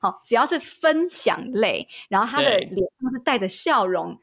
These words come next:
Speaker 1: 那你应该可以感受出他就是跟你分享一件好事嘛。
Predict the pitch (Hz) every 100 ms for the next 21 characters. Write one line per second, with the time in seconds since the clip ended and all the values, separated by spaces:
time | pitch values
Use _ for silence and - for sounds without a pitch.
0 | - 339 277 226 277 285 277 254 - 170
1 | 175 247 214 220 208 220 226 220 190 -
2 | _ _ - 247 226 220 220 185 175 185
3 | - - 185 - -